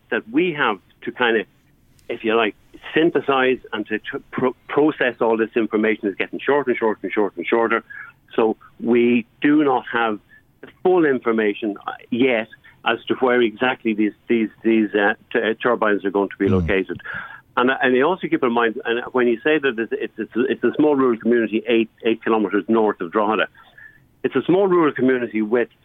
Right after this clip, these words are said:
Speaker 1: three hundred and seventy-five homes. Now, that's the important word, homes that are within two kilometres of this proposed development.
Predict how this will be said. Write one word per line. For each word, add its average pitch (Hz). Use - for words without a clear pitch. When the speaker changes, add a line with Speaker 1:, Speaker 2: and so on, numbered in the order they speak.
Speaker 1:
three 175
hundred 143
and 127
seventy-five 117
homes. 110
Now, 107
that's 135
the 165
important 120
word, 90
homes 117
that 127
are 120
within 120
two 170
kilometres 117
of 104
this 107
proposed 98
development. 98